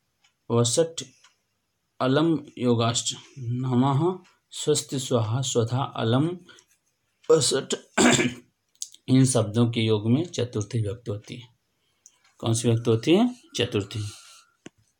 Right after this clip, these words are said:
कौन सी विभक्ति होती है? चतुर्थी।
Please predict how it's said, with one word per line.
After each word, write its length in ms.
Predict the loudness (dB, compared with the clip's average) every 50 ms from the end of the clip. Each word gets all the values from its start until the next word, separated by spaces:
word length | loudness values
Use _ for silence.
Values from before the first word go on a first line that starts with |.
| _ _ _ _
कौन 180 | -10 -6 -4 -2
सी 140 | 0 2 2
विभक्ति 240 | 0 0 0 0 -2
होती 260 | -2 0 0 0 0
है? 200 | 0 -2 -4 -6 -10 _ _ _ _ _ -20 -20 _ _ _ _ _ _ _ _ _ _ -6
चतुर्थी। 760 | -6 -4 -2 -4 -4 -4 -6 -8 -8 -6 -6 -6 -8 -14